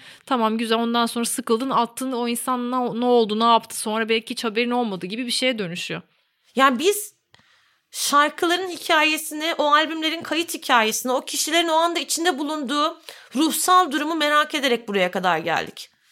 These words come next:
Speaker 2: Ama artık bizim kadar buna merak eden, ya daha doğrusu bizim jenerasyon kadar bunu merak eden insanlar kaldığını zannetmiyorum.
Speaker 1: Tükettiğin şey herhangi bir şey olabilir.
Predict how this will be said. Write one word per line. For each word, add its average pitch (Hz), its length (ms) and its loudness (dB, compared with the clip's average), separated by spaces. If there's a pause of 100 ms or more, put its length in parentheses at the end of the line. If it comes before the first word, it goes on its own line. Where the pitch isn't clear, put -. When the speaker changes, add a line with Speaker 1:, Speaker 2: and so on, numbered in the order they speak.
(160)
Speaker 2:
Ama 392 240 -2
artık 349 240 -6
bizim 311 220 -4
kadar 339 340 0 (140)
buna 285 180 0
merak 311 340 0
eden, 240 120 2
ya 226 120 2
daha 262 120 4
doğrusu 277 140 -8
bizim 302 220 -2
jenerasyon 285 540 0
kadar 254 260 2
bunu 294 100 -6
merak 285 300 0
eden 262 160 -4
insanlar 269 400 -2
kaldığını 262 300 0
zannetmiyorum. 196 720 -2 (180)
Speaker 1:
Tükettiğin 294 600 -2
şey 311 280 2
herhangi 277 500 4
bir 226 60 -2
şey - 180 2
olabilir. 185 680 -4